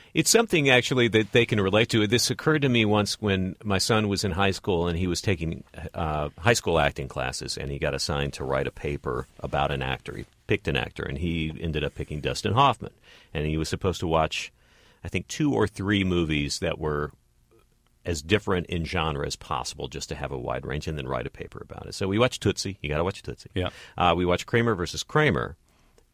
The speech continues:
Speaker 1: and it hit me at one point that, um, like, he's talking on the phone, and there's this long-ass cord. If you remember in his apartment,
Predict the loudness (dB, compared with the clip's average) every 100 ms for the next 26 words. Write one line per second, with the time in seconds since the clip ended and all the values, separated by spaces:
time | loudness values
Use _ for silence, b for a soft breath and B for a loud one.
0 | -2 2 4 2 -2 -2 0 2 2 4
1 | 2 2 2 4 2 -2 _ b b b
2 | b b 0 4 4 4 -2 -12 -4 -2
3 | 0 -2 -2 -4 -10 _ _ _ _ -6
4 | -2 -2 -4 -6 -4 2 2 4 0 0
5 | 4 4 4 2 0 0 0 -2 -4 -6
6 | -6 0 4 6 6 4 2 0 -2 2
7 | 4 2 0 -2 0 2 4 4 2 0
8 | 4 6 6 4 0 0 -2